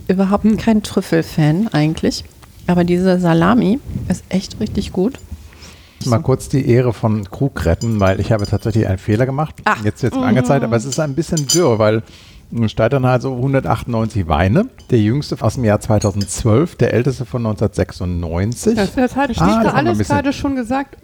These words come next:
Speaker 3: verkorkt im Sommer zweitausendneunzehn. Jetzt kommt auch noch ein bisschen mehr. Zweiundfünfzig Prozent Pinot Noir, fünfunddreißig Prozent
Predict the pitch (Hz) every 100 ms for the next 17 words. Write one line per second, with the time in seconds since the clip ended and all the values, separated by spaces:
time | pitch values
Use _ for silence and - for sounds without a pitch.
0 | 156 427 139 - 156 180 403 - 147 131
1 | 139 139 - 127 120 110 113 117 156 147
2 | 135 165 156 135 131 127 123 117 98 98
3 | 135 226 - - - - 123 147 143 135
4 | 143 135 117 120 117 - 120 107 101 90
5 | 98 156 190 147 120 107 - - - 98